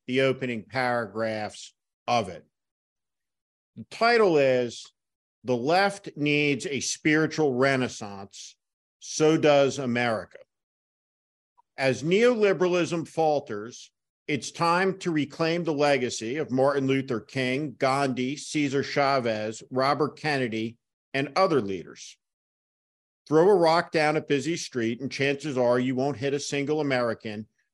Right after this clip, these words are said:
who feels good about the state of American political dialogue. Those of us on the left can choose to take comfort in a sense of relative im-, innocence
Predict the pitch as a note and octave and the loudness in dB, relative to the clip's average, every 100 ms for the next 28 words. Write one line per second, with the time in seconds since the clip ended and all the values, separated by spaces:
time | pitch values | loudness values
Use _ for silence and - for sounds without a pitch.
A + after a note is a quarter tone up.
0 | _ C#3 C3+ D3 B2+ - F3+ D#3+ C3 A2 | _ -4 2 2 2 0 2 4 4 2
1 | C3 C3 B2+ - C#3 C3 B2+ A#2 B2+ B2+ | 0 0 -4 -4 0 2 0 0 -2 0
2 | B2 B2 B2+ A2+ - C3 C3 B2 C3 G#2 | -2 -2 -6 -10 -6 0 0 0 -2 0
3 | C3+ B2+ A2 G2 E2+ C#2 _ _ _ _ | 0 0 -2 -6 -14 -20 _ _ _ _
4 | _ _ _ _ _ - B2 D#3 D3+ D3+ | _ _ _ _ _ -2 2 4 4 2
5 | D#3 D3+ D#3+ D3 C#3 C3 D#3+ G3 - D#3+ | 2 2 0 -2 -2 0 0 0 -6 -12
6 | B2+ _ - - E3+ F#3 F3+ E3 E3+ E3 | -12 _ -8 -2 0 0 -4 -8 -4 -4
7 | - - F#3 E3+ C#3+ D#3 - _ _ _ | -4 -4 -4 -2 -4 -4 -8 _ _ _
8 | _ - C#3 C#3 C#3+ E3 D#3+ D#3+ C#3+ D#3+ | _ -4 0 0 0 0 -2 -2 2 4
9 | D3+ C#3+ D#3 C#3 C#3+ F3+ E3+ E3+ F#3 E3 | 4 2 0 -2 -2 -4 -4 -4 -2 -2
10 | - E2+ - - - | -4 -10 -16 -18 -20